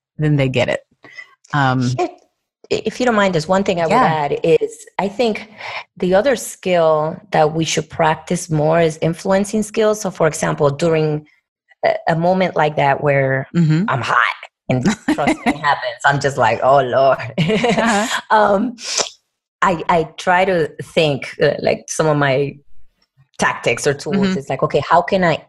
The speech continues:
Speaker 2: influence this agenda to change it to the way that I, that I
Speaker 1: Mm-hmm.
Speaker 2: think would be best?"
Speaker 1: Mm-hmm.
Speaker 2: And when I start thinking of how can I influence,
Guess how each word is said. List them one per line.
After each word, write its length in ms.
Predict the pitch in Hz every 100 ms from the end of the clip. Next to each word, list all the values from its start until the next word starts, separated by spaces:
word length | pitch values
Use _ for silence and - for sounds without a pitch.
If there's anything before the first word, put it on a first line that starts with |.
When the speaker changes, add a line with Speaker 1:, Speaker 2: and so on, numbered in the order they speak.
| -
Speaker 2:
influence 640 | 170 175 190 175 156 -
this 260 | - 151 151
agenda 580 | 143 139 151 190 226 226 - - -
to 120 | 156
change 500 | - - 170 160 151
it 220 | 151 -
to 100 | -
the 120 | 139 135
way 220 | 147 139
that 160 | 135
I, 520 | 127 127 127 120 120 120 - - _ -
that 200 | 165 143
I 40 |
Speaker 1:
Mm-hmm. 100 | 143
Speaker 2:
think 180 | 147 135
would 100 | 127
be 100 | 127
best?" 500 | 123 120 - - - - _ -
Speaker 1:
Mm-hmm. 180 | 175 147
Speaker 2:
And 160 | 165 156
when 120 | 156
I 120 | 180
start 340 | 233 254 226 - -
thinking 440 | 165 190 - 190
of 200 | 151 139
how 240 | 139 151 156
can 200 | 185 165
I 100 | 135 147
influence, 680 | 151 - 226 240 262 269